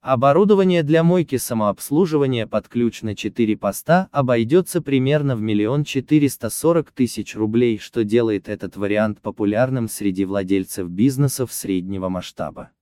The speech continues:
Преимущества самообслуживания включают снижение затрат на персонал и возможность предоставления клиентам удобного и быстрого сервиса. Наши эксперты расскажут о ключевых шагах для запуска бизнеса.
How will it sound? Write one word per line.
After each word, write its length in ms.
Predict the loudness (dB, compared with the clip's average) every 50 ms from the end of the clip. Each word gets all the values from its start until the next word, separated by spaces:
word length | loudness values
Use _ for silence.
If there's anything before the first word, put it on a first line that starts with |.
| _ _ _ _ _ _ _
Преимущества 720 | 2 4 6 6 6 6 4 2 0 -2 -6 -4 -4 -6 -6
самообслуживания 1120 | -4 -4 -2 0 0 0 -2 -2 -2 0 2 2 4 4 4 4 4 4 2 2 0 0
включают 680 | -2 -2 0 2 2 2 2 2 2 4 4 2 0
снижение 600 | -2 0 0 0 2 2 2 2 2 2 0 0
затрат 480 | 2 2 0 2 2 2 0 0 0 -4
на 100 | -8 -6
персонал 680 | -6 -8 -8 -6 -4 -2 -2 0 0 2 0 0 -2 -2
и 140 | 0 0 2
возможность 680 | 2 2 0 0 0 0 0 0 0 0 -2 -2 -4 _
предоставления 840 | -2 -2 -2 -2 -2 -2 0 0 0 2 0 0 0 -2 -4 -6 -6
клиентам 640 | -6 -4 -2 -2 0 0 2 0 0 0 -2 -4 -4
удобного 600 | -4 -2 2 4 4 4 4 2 2 2 2 0
и 160 | 0 0 0
быстрого 500 | 0 2 0 -2 -2 -2 -4 -4 -4 -2
сервиса. 720 | -4 -4 -4 -6 -6 -6 -6 -8 -10 -12 -12 -14 -14 -18 _ _ _ _ _ _ _ _ _ _ _ _ _ _ _ _ _ _ _ _ _ _ _ _ -6
Наши 480 | -2 0 2 2 2 2 4 4 4
эксперты 640 | 4 4 0 -2 4 6 8 8 6 4 2 2 2
расскажут 640 | 2 2 0 -2 0 2 2 2 4 2 -2 -2 -2
о 140 | -2 -2 -2
ключевых 540 | 0 2 0 0 0 0 2 4 4 2 2
шагах 520 | 0 -4 -2 0 2 2 2 0 0 -2
для 220 | -4 -2 -2 -2 2
запуска 500 | 4 4 2 2 2 -4 -8 -6 -6 -2
бизнеса. 680 | 2 2 2 2 2 -2 -6 -6 -8 -10 -12 -12 -14